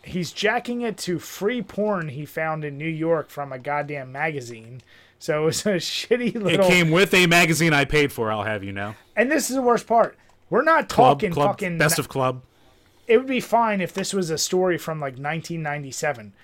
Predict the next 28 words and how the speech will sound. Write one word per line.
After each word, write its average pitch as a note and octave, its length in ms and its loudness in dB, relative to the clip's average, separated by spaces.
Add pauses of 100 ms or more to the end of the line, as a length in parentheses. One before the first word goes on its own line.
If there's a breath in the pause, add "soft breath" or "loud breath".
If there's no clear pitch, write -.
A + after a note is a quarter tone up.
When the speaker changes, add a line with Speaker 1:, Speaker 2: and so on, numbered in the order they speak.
(220 soft breath)
Speaker 1:
This F#3 220 -2
is C4 120 -4
fucking B3+ 400 -2
Speaker 2:
<laughs> - 0 -
Speaker 1:
two G#3+ 200 -2
thousand D#3 1500 -2 (220)
nine, E3 580 -2
two F#3+ 180 -6
thousand E3 400 -2
eight. F#3 260 -8 (680 soft breath)
Internet's B3+ 340 6
Speaker 2:
Seven E3+ 240 6
or E3 60 6
eight, D#3+ 60 8
Speaker 1:
available. B2 260 0
Speaker 2:
something C3 160 -2
like A2+ 120 -6
that. A2 220 0
Speaker 1:
He C4+ 220 2
could B3+ 360 4
easily A3 460 0
just E3 220 -6
be G3 100 0
on F#3 180 2
his D3 160 -4
laptop, C#3+ 540 -2
but C3 120 -12
no. D#3+ 260 0